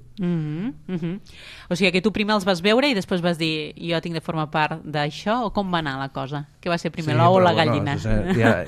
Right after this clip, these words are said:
Speaker 2: ja n'havia vist fora també, doncs de fora és el que es veus més, perquè després
Speaker 1: Quan ho vas veure aquí a casa vas dir, "No puc perdre l'oportunitat, no?",
Speaker 2: Sí.
Speaker 1: de poder formar part d'aquesta colla, com dèiem, de Los Xics Caleros, que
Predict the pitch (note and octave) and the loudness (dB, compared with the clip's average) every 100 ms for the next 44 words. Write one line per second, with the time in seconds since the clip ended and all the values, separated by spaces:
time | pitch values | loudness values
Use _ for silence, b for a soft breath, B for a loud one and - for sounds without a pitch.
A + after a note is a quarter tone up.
0 | A2+ A2+ A2 G#2+ G#2+ G#2 F#2+ G#2+ A2+ A2 | 0 2 2 2 0 -2 -4 -4 -2 0
1 | G#2+ A2 A2+ A#2 - - - A#2 A#2 A#2+ | 2 2 0 -4 -16 -16 -4 0 2 2
2 | A#2+ A#2+ A2+ B2 B2+ A2+ G2 G2+ G2+ G#2 | 2 0 0 0 -2 -2 -4 -4 -4 -2
3 | G#2+ G2+ F2 - - - b b b b | -4 -8 -14 -18 -20 -20 b b b b
4 | A#2 G2+ G#2 G#2 G2 G#2 F#2 G2+ G#2 G#2+ | -6 -4 -2 -4 -4 -4 -4 -6 -6 -8
5 | - G#2 G#2 G2+ G#2 A2 G#2+ A2 - - | -10 -8 -6 -6 -6 -6 -6 -6 -12 -18
6 | - - - F#3+ G3 G3 G#3 G3 G3+ G3 | -20 -20 -4 2 4 6 4 4 0 0
7 | F3+ F#3+ F3 F3+ F3 F#3 E3+ E3+ E3+ E3+ | 2 2 2 0 -2 -4 -2 -2 2 2
8 | E3 E3 - E3+ E3 D#3 D#3 D#3+ - F#2 | 2 -4 -6 -6 -2 -2 0 -2 -2 -6
9 | B B - E3+ D#3+ D3+ D#3 D#3+ D#3 D3 | B B -6 -2 -2 -2 -4 -4 -2 -4
10 | D3 - E3 D#3 D#3 D#3 D#3+ B B B | -6 -8 -6 -4 0 -2 -2 B B B
11 | E3+ E3 F#3 F#3 F3+ D#3+ D#3+ E3 E3+ E3 | -8 -6 -6 -2 0 0 -2 0 0 -2
12 | E3 F3+ F3 F3+ F#3+ - E3+ D#3+ D#3 D#3 | -6 -6 2 2 2 -2 -4 -2 -2 -4
13 | - G#3 - F3+ E3+ E3+ A3+ - F#3 D#3+ | -8 -10 -6 -2 0 0 0 0 -2 0
14 | D3+ | 0